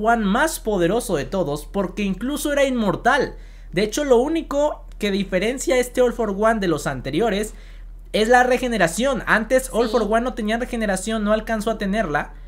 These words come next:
Speaker 1: y entonces por eso podía ser acabado de un golpe o de algunos golpes. Pero este All for One era inmortal prácticamente, entonces
Speaker 2: Desgraciado,
Speaker 1: el
Speaker 2: sí.
Speaker 1: nivel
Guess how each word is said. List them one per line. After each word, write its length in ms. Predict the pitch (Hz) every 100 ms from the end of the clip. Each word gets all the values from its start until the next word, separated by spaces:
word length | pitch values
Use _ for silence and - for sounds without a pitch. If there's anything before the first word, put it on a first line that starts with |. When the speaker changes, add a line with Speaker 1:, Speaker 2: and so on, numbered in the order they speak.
| - - -
Speaker 1:
y 120 | 185
entonces 420 | 208 202 214 240
por 200 | - 208
eso 220 | 214 254 247
podía 220 | 202 196
ser 160 | 226
acabado 420 | 214 175 156 190 180
de 100 | 165
un 120 | 160
golpe 340 | 170 220 160
o 80 | 131
de 120 | 135
algunos 400 | 135 131 156 165
golpes. 500 | 160 233 131 95 - - - - - - -
Pero 240 | 190 196
este 280 | 240 254 294
All 140 | 294 302
for 140 | 269
One 380 | 220 233 233 240 -
era 220 | 180 254
inmortal 520 | 254 208 170 143 220 147
prácticamente, 920 | 147 147 135 135 139 131 127 123 -
entonces 420 | 156 160 185 190
Speaker 2:
Desgraciado, 640 | 226 226 - 190 151 214 220
Speaker 1:
el 200 | 180 190
Speaker 2:
sí. 40 |
Speaker 1:
nivel 540 | 190 190 180 208 233